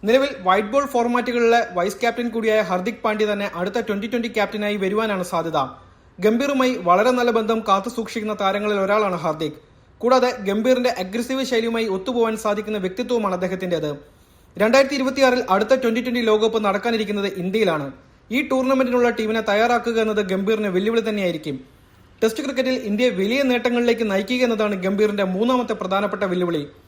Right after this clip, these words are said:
റെഡ് ബോൾ ക്രിക്കറ്റിലെ ഏറ്റവും മികച്ച ടീമുകളിലൊന്നാണ് ഇന്ത്യ.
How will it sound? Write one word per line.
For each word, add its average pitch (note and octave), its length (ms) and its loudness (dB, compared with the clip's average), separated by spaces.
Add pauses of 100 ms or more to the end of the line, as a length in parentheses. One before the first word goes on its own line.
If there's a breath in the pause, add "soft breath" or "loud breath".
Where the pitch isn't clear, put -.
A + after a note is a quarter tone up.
(400 soft breath)
റെഡ് G#3+ 160 2
ബോൾ D#4 160 2
ക്രിക്കറ്റിലെ B3+ 460 2
ഏറ്റവും G#3+ 360 2
മികച്ച A3+ 260 2
ടീമുകളിലൊന്നാണ് A3+ 640 2
ഇന്ത്യ. E3+ 320 0